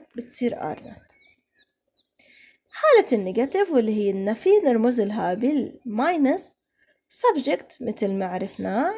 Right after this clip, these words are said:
ال helping verb am، is، are. منحط لهم not، مثل ما انتم شايفين الهيلبينج فيرب يضاف له not. I am not، isn't، aren't. هل يا مس الام بتيجي مع اي اشي تاني؟ لا،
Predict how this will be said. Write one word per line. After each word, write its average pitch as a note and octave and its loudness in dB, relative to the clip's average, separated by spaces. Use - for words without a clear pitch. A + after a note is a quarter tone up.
ال F#4 -2
helping B3 2
verb G#3 0
am، A3 0
is، F#3+ -4
are. D#4 2
منحط F#4+ 0
لهم D4+ 2
not، F4 -2
مثل G#3+ -4
ما G3 -2
انتم G3+ -4
شايفين G#3 -2
الهيلبينج C4 0
فيرب G#3 2
يضاف A#3 0
له C#4+ 2
not. - -12
I D#4 6
am F#3+ -2
not، C#4 -2
isn't، D#4+ 2
aren't. G3 0
هل B4 8
يا F#4 4
مس E4+ 0
الام C4+ 2
بتيجي C4+ -2
مع A#3+ -2
اي D4 -4
اشي C#4 -4
تاني؟ C#4+ 0
لا، - -4